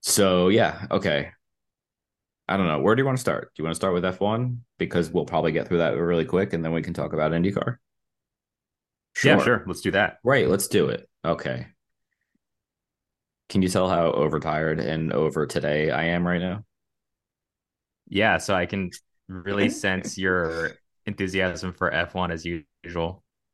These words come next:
Speaker 1: Uh, let me tell you, I have to admit, before we start talking about F one,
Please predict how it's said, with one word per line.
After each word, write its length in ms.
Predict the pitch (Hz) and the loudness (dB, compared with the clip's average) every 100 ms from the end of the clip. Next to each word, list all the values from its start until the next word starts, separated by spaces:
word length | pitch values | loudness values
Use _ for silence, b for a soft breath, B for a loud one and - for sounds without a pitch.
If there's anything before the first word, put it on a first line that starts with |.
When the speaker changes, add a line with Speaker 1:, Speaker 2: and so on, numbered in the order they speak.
| _ - | _ 0
Speaker 1:
Uh, 300 | 87 80 76 - 73 - | 2 2 0 -8 -10 -8
let 140 | - 90 | -2 0
me 80 | |
tell 200 | 92 95 | 2 4
you, 300 | 85 82 78 B B B - | 4 4 0 B B B -2
I 100 | 101 | 0
have 140 | 123 | 2
to 120 | 123 104 | 4 2
admit, 340 | 82 87 - | 4 0 0
before 260 | 85 90 85 | -4 -2 0
we 180 | 78 76 | -2 -2
start 280 | - 78 | -2 -2
talking 200 | - 82 | -2 -4
about 240 | 87 85 - | -2 -2 0
F 200 | 78 - | -2 -2
one, 360 | 85 85 82 | -2 -2 -4